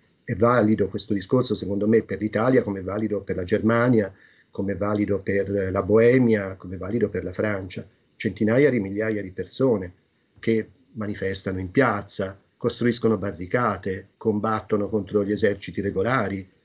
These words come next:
partono volontari per combattere guerre. È davvero impressionante. Insomma, diciamo, va sottolineato l'aspetto urbano di tutto ciò. Però dentro le città c'è una grandissima diffusione di questo discorso nazional-patriottico che è uno dei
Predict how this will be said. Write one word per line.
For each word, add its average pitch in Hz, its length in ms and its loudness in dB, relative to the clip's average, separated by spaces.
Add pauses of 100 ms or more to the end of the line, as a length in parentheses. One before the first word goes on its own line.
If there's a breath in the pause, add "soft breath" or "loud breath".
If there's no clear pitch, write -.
(180)
partono 113 400 0
volontari 107 580 -2
per 107 120 -6
combattere 101 720 -4
guerre. 98 640 2 (440 soft breath)
È 107 80 0
davvero 120 300 4
impressionante. 101 840 -4
Insomma, 110 260 -4
diciamo, 113 360 -6
va 113 100 -2
sottolineato 123 640 0
l'aspetto 117 420 0
urbano 107 560 -2
di 98 100 -12
tutto 98 300 -10
ciò. 92 260 -6 (320)
Però 123 320 2
dentro 104 440 -2
le 120 100 0
città 107 500 -4
c'è - 300 -12
una 92 140 -8
grandissima 123 760 2
diffusione 101 640 0
di 95 100 -6
questo 95 220 -6
discorso 101 460 0
nazional-patriottico 104 1160 -2
che 104 300 0 (340 soft breath)
è 104 100 -6
uno 110 320 4
dei 107 380 0